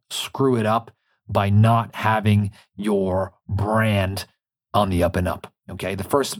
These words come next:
thing is Google My Business or Google My Business profile. Same thing, they changed the name,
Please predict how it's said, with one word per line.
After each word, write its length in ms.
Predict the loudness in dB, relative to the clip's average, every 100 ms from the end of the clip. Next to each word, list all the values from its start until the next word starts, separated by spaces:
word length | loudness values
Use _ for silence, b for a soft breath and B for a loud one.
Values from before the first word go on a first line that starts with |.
| _
thing 300 | -6 -4 -2
is 120 | -2
Google 240 | 0 0 2
My 160 | 0
Business 400 | 0 -2 -2 -4
or 60 | -6
Google 360 | -6 -6 -6 -8 -4
My 160 | -4
Business 260 | -2 -6 -4
profile. 380 | -2 0 0 0
Same 260 | 0 -2 -2
thing, 220 | -4 -4
they 120 | -6
changed 320 | -6 -6 -6
the 80 | -4
name, 280 | -2 0